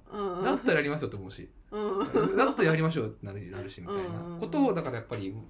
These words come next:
Speaker 2: 勝手に燃えて、燃えちゃう人はさ、
Speaker 1: うんうんうん。
Speaker 2: そういうことができる。
Speaker 1: うーん。どうやって考えてんの？なんかその、たの-、この人の、これと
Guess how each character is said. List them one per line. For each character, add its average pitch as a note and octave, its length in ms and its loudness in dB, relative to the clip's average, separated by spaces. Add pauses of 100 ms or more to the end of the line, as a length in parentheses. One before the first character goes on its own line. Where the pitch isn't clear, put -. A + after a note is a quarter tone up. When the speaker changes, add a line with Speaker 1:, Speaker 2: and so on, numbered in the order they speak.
(200)
Speaker 2:
勝 D#3+ 160 -8
手 - 100 -10
に A#3 80 -6
燃 G3+ 160 0
え G3 40 -8
て、 G#3+ 140 -6 (120)
燃 D#3+ 200 0
え D#3+ 40 -4
ち E3+ 100 -6
ゃ E3 40 2
う D#3+ 60 0
人 D3+ 160 -8
は G#2+ 80 -8
さ、 - 160 -14 (260)
Speaker 1:
う G3 60 -10
ん G3 40 -8
う - 20 -8
ん E3+ 180 -10
う - 20 -14
ん。 C3 40 -14
Speaker 2:
そ E3+ 160 -2
う F#3 60 0
い D#3+ 760 -2
う - 60 -16
こ - 100 -14
と G2+ 100 -8
が F#2 60 -8
で F#2+ 100 -10
き G#2+ 100 -10
る。 C2+ 140 -14 (760)
Speaker 1:
う F3+ 40 -12
ー A#3 920 -10
ん。 - 20 -6
ど F4+ 180 -2
う F#4+ 40 -2
や B3+ 100 0
っ - 80 -12
て G3 100 -8
考 G#3+ 120 -6 (120)
え F3+ 120 -6
て D#3 100 -14
ん D3+ 60 -10
の？ D#3+ 80 -10
な F#3+ 60 -6
ん - 20 -8
か E3 80 -12
そ F3 100 -8
の、 D#3+ 180 -8 (300)
た D#4 120 -4
の-、 G#4 100 0 (180)
こ D#4+ 120 -10
の F#4+ 140 -2
人 D4 240 -8 (180)
の、 A#3 180 -10 (320)
こ C#4+ 100 -8
れ D4+ 120 -6
と D#4 180 -10